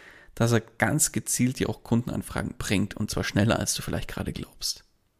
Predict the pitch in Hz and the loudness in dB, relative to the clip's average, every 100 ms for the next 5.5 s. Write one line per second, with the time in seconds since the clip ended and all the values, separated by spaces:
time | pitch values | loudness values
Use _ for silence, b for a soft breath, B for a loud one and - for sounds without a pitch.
0 | _ _ _ - - - 120 107 110 127 | _ _ _ -6 -6 -4 0 4 4 6
1 | 123 117 131 120 117 143 127 127 131 113 | 4 2 2 2 2 4 6 6 4 0
2 | - 151 202 - - - 165 170 - B | 0 2 2 2 0 4 4 4 -2 B
3 | B B - 113 117 196 - - - - | B B 2 6 8 8 6 2 0 0
4 | - - 143 - 139 135 131 B B B | -4 -2 -4 4 6 8 6 B B B
5 | B _ 117 113 | B _ 6 8